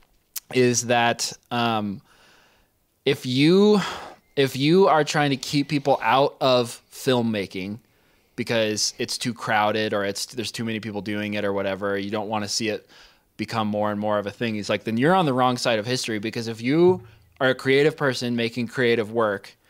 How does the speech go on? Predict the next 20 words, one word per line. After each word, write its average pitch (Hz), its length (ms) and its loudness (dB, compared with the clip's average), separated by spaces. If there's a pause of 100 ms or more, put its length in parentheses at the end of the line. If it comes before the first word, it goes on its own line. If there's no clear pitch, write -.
(520)
then 131 120 2
you 165 120 4
should 180 160 4
be 143 200 2
only 147 360 4
excited 123 500 2
that 107 160 0
other 110 220 0
people 110 260 -2
are 104 80 2
participating 107 800 -6
in 104 120 -6
this 107 140 -8
beautiful 113 520 -2
art 107 240 -4
form 101 240 -6
that's 98 200 -8
changed 107 360 -6
your 101 100 -2
life." 95 400 -4